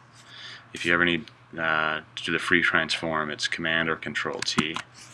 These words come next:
But again, hit return. Once we like it, it's ready to save. Save as, have my file name. I would put it in, uh, I should put, I'm gonna put a T for training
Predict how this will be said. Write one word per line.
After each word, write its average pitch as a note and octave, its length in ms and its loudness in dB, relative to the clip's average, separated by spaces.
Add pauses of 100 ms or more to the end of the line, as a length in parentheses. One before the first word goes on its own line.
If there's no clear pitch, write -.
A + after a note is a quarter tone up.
(960)
But G#2 100 6
again, G#2+ 220 12
hit G#2 140 6
return. G#2+ 420 8 (680)
Once G2 240 -2
we G2 120 4
like G2 260 2
it, G2+ 180 -2 (160)
it's - 140 -12
ready F2 220 -2
to E2+ 260 -4
save. G2 760 0 (1040)
Save G2 360 2
as, G2+ 520 2 (160)
have F#2+ 100 -6
my F#2 100 -4
file F#2+ 360 4
name. F#2+ 420 0 (1300)
I F2 100 0
would F2 100 -4
put F#2+ 160 -2
it F2+ 100 0
in, F2+ 400 2 (540)
uh, - 240 -4
I - 120 -8
should - 260 -8
put, - 160 -6
I'm - 840 -16
gonna F#2 120 0
put F2+ 160 -4
a - 60 -2
T F2+ 420 0
for - 160 -6
training E2 580 -2